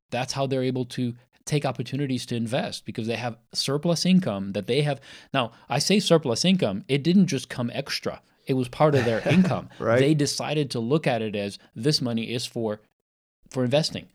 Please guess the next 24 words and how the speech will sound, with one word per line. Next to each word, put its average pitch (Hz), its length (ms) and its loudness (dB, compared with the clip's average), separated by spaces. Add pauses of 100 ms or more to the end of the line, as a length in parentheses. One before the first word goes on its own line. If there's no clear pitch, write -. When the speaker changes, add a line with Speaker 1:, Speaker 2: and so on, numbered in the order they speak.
(100)
Speaker 2:
Yeah. 98 140 0
Speaker 1:
It's 123 120 -2
surplus 208 540 0
for 127 160 -2
investing. 120 400 -2
It's 107 100 -10
not 127 180 -6
to 127 60 -6
live 120 280 -4
off 127 240 -2
of. - 160 -12 (320)
So - 160 -2
when 135 180 0
we 170 140 4
say 131 280 2
live 120 240 0
below 113 200 -2
your 104 160 -2
means, 127 300 -4
we 117 120 -6
don't 151 220 -6
mean 123 340 0 (420)
that 113 440 -2
you 113 400 -4